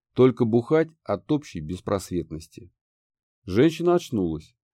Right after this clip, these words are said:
Завозилась, замычала с расширенными от ужаса глазами.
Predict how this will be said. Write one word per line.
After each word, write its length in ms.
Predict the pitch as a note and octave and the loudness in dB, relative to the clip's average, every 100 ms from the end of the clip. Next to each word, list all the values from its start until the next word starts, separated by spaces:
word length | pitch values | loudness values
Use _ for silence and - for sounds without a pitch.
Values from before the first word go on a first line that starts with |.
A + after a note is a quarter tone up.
| _ _ _ | _ _ _
Завозилась, 800 | E2+ A2+ A2+ A2 F#2 A#2+ D#3+ D3 | 2 6 6 6 4 4 4 2
замычала 540 | F2+ A2 C3+ F#3+ F3 A2+ | 0 0 0 2 0 0
с 100 | A#2 | 0
расширенными 640 | A2+ - F#3 F3 D#3+ D3+ - | -2 -2 -2 -2 -2 -4 -4
от 200 | G#2+ D3+ | -4 -4
ужаса 320 | C3+ A#2+ A2 | -4 -4 -4
глазами. 640 | G2+ A2+ A2 F2+ D2+ E2 | -2 0 0 -4 -4 -12